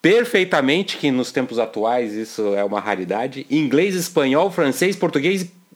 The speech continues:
e, quer dizer, português de Portugal, né? Enio, só me diga uma coisa: o espanhol você aprimorou pra poder ler Gabriel Garcia Marques pra sua esposa descendente de colombiano?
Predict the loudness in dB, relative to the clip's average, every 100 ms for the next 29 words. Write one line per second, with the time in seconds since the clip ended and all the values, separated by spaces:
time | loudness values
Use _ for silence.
0 | -10 -6 -6 -6 -12 -6 -4 0 -2 -2
1 | -2 -4 -2 -4 -4 0 0 0 -2 -8
2 | -16 -20 -20 -20 -10 -8 -6 0 4 6
3 | 6 4 4 4 4 2 4 4 4 2
4 | 2 0 0 2 4 6 4 4 0 0
5 | 0 2 4 4 4 4 2 2 2 2
6 | 2 4 4 2 -2 0 0 4 2 4
7 | 2 0 -2 0 2 2 2 -2 -4 -2
8 | -2 0 0 0 -2 -2 0 0 -2 -6
9 | -4 -4 -4 -4 -6 -4 -4 -2 -2 -4
10 | -6